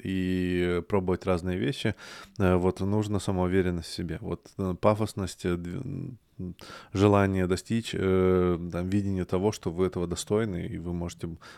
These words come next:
можете быть на, э, ну, на, на этом уровне, да. А потом, <laughs> если, когда это все не получается, разбирать это все с смиренностью, да.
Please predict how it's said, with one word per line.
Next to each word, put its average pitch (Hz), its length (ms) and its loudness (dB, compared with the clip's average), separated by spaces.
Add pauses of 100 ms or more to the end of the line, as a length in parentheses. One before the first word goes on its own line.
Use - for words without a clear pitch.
(100)
можете 95 260 0
быть 90 160 -2
на, 90 260 -2
э, - 0 -
ну, 87 680 -6 (140)
на, 92 200 2
на 95 200 4
этом 92 260 -2
уровне, 82 340 -4
да. 90 240 -6 (380)
А 104 80 0
потом, 95 220 0
<laughs> - 100 -2
если, 98 240 0
когда 101 260 6
это 98 160 2
все 104 100 -2
не 95 100 -2
получается, 110 540 0
разбирать 92 520 -2
это - 180 -20
все 98 200 -6 (380)
с 101 100 -2
смиренностью, 90 680 -2
да. 98 140 -6